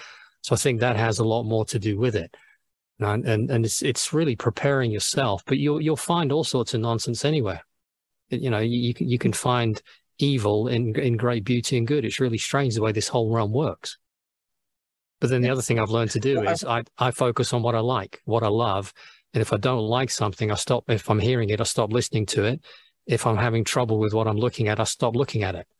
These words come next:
Speaker 1: because you get what you focus on, you get what you feel. So I'm very careful now about how I direct that tuner that I am. 'Cause if you look at, if you remember the old car, car, car phones, and you had an aerial on the roof and it was a ball on the top and then a spiral coming down.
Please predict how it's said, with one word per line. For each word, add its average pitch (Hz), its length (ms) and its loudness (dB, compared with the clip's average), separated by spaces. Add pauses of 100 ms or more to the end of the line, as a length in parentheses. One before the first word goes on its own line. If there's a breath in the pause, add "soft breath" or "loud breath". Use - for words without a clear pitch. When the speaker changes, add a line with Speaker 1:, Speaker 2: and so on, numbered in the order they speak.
(380)
Speaker 1:
because 113 320 2
you 123 60 2
get 135 240 0
what 123 180 2
you 117 100 0
focus 120 460 0
on, 101 200 -2
you 104 100 -6
get 117 160 2
what 110 140 -2
you 107 100 -4
feel. 117 420 2
So 123 160 0
I'm 123 100 2
very 113 220 0
careful 127 400 0
now 104 200 0
about 110 260 0
how 123 180 0
I 117 80 2
direct 110 540 0
that 113 260 0
tuner 123 460 0
that 104 160 2
I 110 140 2
am. 104 340 -4 (340 soft breath)
'Cause 147 120 0
if 143 100 -2
you 196 60 2
look 220 160 2
at, - 40 -2
if - 120 -4
you 180 100 2
remember 196 200 2
the 185 60 2
old 170 140 0
car, 156 260 0 (140)
car, 147 340 2
car 143 220 0
phones, 160 440 -2 (360 loud breath)
and 127 80 0
you 135 60 2
had 143 80 0
an 120 100 2
aerial 135 240 2
on 135 100 0
the 123 80 0
roof 135 240 0
and 131 80 -10
it 131 40 -8
was 110 100 -6
a 104 60 -4
ball 139 240 2
on 127 80 0
the 120 60 -2
top 131 300 -2
and 120 60 -4
then 110 100 0
a 104 40 0
spiral 123 360 0
coming 117 240 -2
down. 127 320 -2